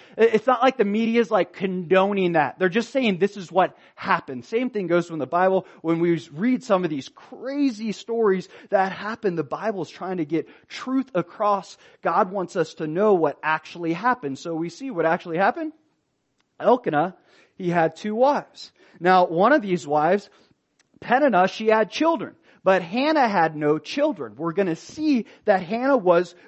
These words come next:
barren. Okay, we can look at that and be like, "Oh, that's sad." But in that culture, it's even sadder. Being barren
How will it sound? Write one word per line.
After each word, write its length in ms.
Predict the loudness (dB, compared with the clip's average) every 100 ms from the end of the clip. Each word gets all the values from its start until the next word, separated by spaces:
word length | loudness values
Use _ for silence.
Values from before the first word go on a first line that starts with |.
| -10
barren. 580 | 4 4 6 2 0 -6 _ -12
Okay, 360 | -12 -4 -2 -2
we 140 | -4
can 100 | -6
look 120 | -4
at 40 | -4
that 60 |
and 80 | -2
be 60 | -2
like, 160 | 0
"Oh, 140 | 0 2
that's 220 | 0 0
sad." 320 | 0 0 0 _ -14 -2
But 120 | 0
in 80 | 4
that 200 | 2 2
culture, 400 | 0 0 -2 -2
it's 240 | -2 0
even 300 | -2 0 -2
sadder. 640 | -6 -6 -2 -2 -4 -8 _ -20 -2
Being 360 | 2 2 2 -4
barren 580 | -4 2 4 4 0